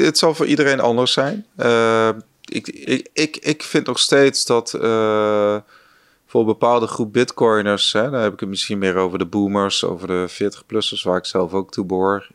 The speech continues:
Ik, ik, ik weet dat, ik zou zelf denk ik eerder neigen naar een, eh, niet zozeer notaris, maar misschien eerder een, eh, inderdaad een, een,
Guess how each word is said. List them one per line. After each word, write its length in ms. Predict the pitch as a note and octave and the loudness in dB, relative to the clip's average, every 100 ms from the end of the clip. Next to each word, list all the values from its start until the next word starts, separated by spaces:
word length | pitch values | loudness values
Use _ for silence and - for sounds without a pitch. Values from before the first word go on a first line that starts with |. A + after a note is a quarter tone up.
| - - | -20 -8
Ik, 200 | G#2+ - | -8 -6
ik, 280 | - - - | -8 -8 -10
ik 180 | - - | -10 0
weet 200 | A2+ A2+ | 0 0
dat, 120 | A2 _ - | -6 _ -16
ik 140 | G2+ _ | -16 _
zou 380 | - - A2+ A2 | -8 0 2 2
zelf 360 | - A#2+ A#2 G#2+ | 2 2 2 0
denk 220 | A2 G#2 | -4 -2
ik 60 | - | 0
eerder 300 | A#2 A2+ G#2+ | 2 4 2
neigen 460 | G#2 G#2+ A2 - G2 | 0 0 0 -2 -6
naar 320 | G2+ G2 F#2+ | -4 -2 -4
een, 240 | G2+ G2 | -6 -4
eh, 340 | G2 F#2+ F#2 F#2+ _ - - - | -2 0 0 -4 _ -20 -20 -12
niet 160 | - | -4
zozeer 260 | - A#2+ G#2 | 0 2 2
notaris, 600 | G#2 - A2 G2+ F#2+ - | 0 0 0 0 -4 -6
maar 160 | G2+ | -8
misschien 280 | G2 - A2+ | -6 -6 -6
eerder 380 | - F#2+ F#2+ F#2+ | -4 -2 -2 -4
een, 240 | F#2+ - | -8 -6
eh, 240 | - - - | -6 -6 -6
inderdaad 520 | F#2 F#2 F2+ F2+ - | -4 0 0 0 -4
een, 220 | F2+ F2+ | -8 -10
een, 300 | - F2+ F2 | -10 -10 -12